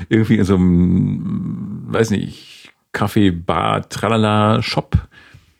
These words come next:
äh, wo man dann so, äh, zwanzig Minuten braucht, um eine, so einen Kaffee zuzubereiten. Und dazu gibt's dann irgendwie so ein, ein sa-, leichtes Laugengebäck vielleicht oder ein leichtes, äh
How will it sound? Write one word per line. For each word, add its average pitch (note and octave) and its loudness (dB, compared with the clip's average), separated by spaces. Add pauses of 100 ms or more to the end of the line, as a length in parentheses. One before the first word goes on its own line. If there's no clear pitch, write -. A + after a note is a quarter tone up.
(240)
äh, - -2
wo F#2 2
man F#2 2
dann F#2 2
so, G#2 0
äh, - -2
zwanzig G#2 -4
Minuten G#2 2
braucht, F2+ 2
um G#2 0
eine, F2+ 4
so - -6
einen - -2
Kaffee G2+ -2
zuzubereiten. A#2+ 0
Und G#2 2
dazu F#2+ 0
gibt's F#2+ -2
dann F#2+ 0
irgendwie F#2 2
so F#2 4
ein, F#2 2
ein C#3 -2 (200)
sa-, - -4
leichtes G2+ 0
Laugengebäck A2 0
vielleicht C3 -2
oder F#2 2
ein F2 4
leichtes, - -4
äh G#2 -2